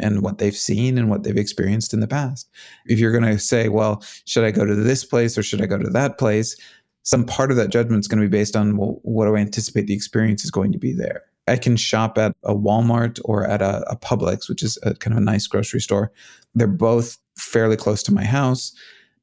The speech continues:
I know I'm going to expect a very different experience in those two places. And part of that is based on the availability heuristic, right? So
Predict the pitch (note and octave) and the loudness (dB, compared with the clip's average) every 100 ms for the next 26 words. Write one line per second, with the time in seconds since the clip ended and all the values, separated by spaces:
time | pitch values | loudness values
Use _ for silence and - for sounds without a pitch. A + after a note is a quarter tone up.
0 | _ - A2 A#2 A2 A2+ B2 A#2 A2 - | _ -2 2 4 4 4 2 2 0 0
1 | A#2 G#2 G2+ G#2 A2 - A2 - A2 - | -2 0 0 2 -2 0 -2 -2 -4 0
2 | A#2+ A#2+ G#2+ - A2+ - A#2+ C3 B2+ A#2+ | 2 2 0 0 -2 -2 -2 0 0 0
3 | G#2 - - - - _ _ - A#2 A2+ | -2 -2 -8 -20 -20 _ _ 0 0 2
4 | A2 G#2+ A2 A2 G2 F#2 G#2 A2 A2+ G#2+ | 0 2 2 2 0 0 0 0 2 2
5 | G#2 G#2+ A#2 D3+ A#2+ G2 - - - - | 2 2 2 0 0 -2 -4 -4 -6 -2
6 | G2+ G#2 A2 G#2+ | -2 0 0 0